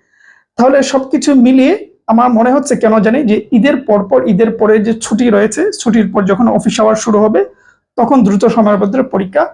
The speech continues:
হবে। একদিক থেকে এক থেকে দেড় মাস হয়ে যাবে,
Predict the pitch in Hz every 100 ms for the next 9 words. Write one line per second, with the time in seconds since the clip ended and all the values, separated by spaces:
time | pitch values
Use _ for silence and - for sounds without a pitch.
0 | _ - - 214 220 202 262 - 302 339
1 | 440 - - 285 254 254 262 247 - 269
2 | 269 262 381